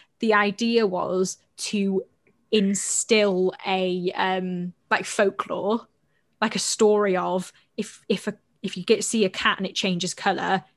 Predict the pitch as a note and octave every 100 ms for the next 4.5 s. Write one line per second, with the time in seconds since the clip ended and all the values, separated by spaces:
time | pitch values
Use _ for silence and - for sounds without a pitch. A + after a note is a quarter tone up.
0 | _ _ G3+ F3+ F#3+ D#3 F#3 F3 E3 -
1 | E3+ F3 F3+ F#3 F3+ E3+ E3+ - F#3+ F3
2 | F3+ F#3 A3 - G3+ F#3 F#3 F#3 - F#3+
3 | F#3 F#3+ F#3 F3+ F#3 - - - - F#3+
4 | F#3 - G3 F#3 C4